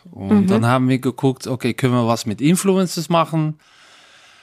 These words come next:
Speaker 1: Ja, können wir machen, aber das kostet richtig viel Geld, da musst du richtig viel Budget mit-, mitnehmen. Ich glaube, bei Durchschnitt ein, eineinhalb Millionen Followers, ja, da bist du so mit einem Reel auf Insta so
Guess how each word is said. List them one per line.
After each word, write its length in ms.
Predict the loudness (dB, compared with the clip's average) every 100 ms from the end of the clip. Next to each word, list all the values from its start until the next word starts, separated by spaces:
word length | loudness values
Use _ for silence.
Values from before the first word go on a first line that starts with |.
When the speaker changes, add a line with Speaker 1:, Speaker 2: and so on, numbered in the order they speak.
| _ _ _ -4
Speaker 1:
Ja, 220 | 0 0
können 200 | 0 0
wir 80 | 2
machen, 500 | 2 2 0 0 0
aber 240 | 0 -2 0
das 200 | 0 -2
kostet 300 | -8 -6 -4
richtig 500 | -4 -2 -4 -6 -12
viel 300 | -12 0 2
Geld, 380 | 2 2 2 2
da 100 | 2
musst 300 | 2 0 0
du 20 |
richtig 300 | -2 0 -2
viel 180 | 0 0
Budget 420 | 0 -4 0 2
mit-, 160 | 2 0
mitnehmen. 520 | 0 -2 0 0 0
Ich 160 | -2 -2
glaube, 680 | 0 0 2 2 2 0 -2
bei 180 | -4 -4
Durchschnitt 600 | -2 -2 0 -2 -2 -2
ein, 240 | -2 0
eineinhalb 420 | 0 0 0 0 0
Millionen 560 | 2 4 4 2 0 -4
Followers, 680 | -2 0 2 2 2 -2
ja, 220 | -4 -4 -4
da 80 |
bist 280 | -4 -4 -4
du 60 | -8
so 220 | -4 -2
mit 180 | -2 -4
einem 280 | -2 0 2
Reel 320 | 4 4 2
auf 220 | 0 -2
Insta 600 | 0 -2 0 0 2 0
so 480 | -2 -4 -2 0 -2